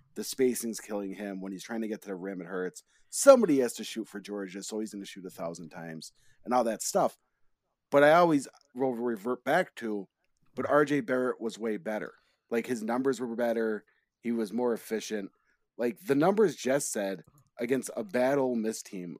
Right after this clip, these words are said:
is atrocious. And then his season numbers, as Mike mentioned, under thirty percent from three,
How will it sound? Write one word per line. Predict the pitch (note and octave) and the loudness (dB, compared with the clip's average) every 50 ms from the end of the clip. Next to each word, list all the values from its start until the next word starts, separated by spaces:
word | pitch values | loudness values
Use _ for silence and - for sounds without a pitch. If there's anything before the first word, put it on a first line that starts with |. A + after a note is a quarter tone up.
| - | -14
is | - F#2 E2+ F#2 | -14 -14 -14 -14
atrocious. | E2+ - - A#2+ B2 B2 A2+ - F#2+ F2 - - | -14 -12 -6 -4 -2 -2 -2 -4 -8 -12 -10 -8
And | G2 A#2 | -6 -4
then | B2+ B2 | -4 -4
his | A#2+ G#2+ - | -4 -4 -4
season | - C3 C#3+ D3 A#2 A#2 A2 | -2 0 0 0 0 -2 -4
numbers, | G2+ F#2+ F#2 F2 F#2+ | -4 -6 -6 -8 -6
as | G2 F#2 F2 - - - _ _ _ _ - D2 C#2+ _ - | -8 -8 -8 -10 -16 -18 _ _ _ _ -18 -18 -16 _ -10
Mike | G#2 A2 G#2+ - - G#2 | -8 -8 -8 -8 -8 -8
mentioned, | A#2+ A2+ G2+ - - E2+ D2 - _ _ _ _ _ _ _ _ _ - | -8 -8 -8 -10 -12 -14 -14 -16 _ _ _ _ _ _ _ _ _ -8
under | - A#2 A#2+ A#2+ B2+ | -6 -4 -2 -2 -2
thirty | A2 - B2+ A#2 A2+ | -2 -2 -2 -2 -2
percent | - G#2+ - - A2+ G#2+ F#2 | -4 -6 -8 -8 -8 -8 -8
from | - G#2 F#2 | -10 -16 -16
three, | - - F2 F2+ F#2+ F#2+ F#2 F#2 E2+ | -14 -12 -10 -8 -6 -6 -6 -8 -10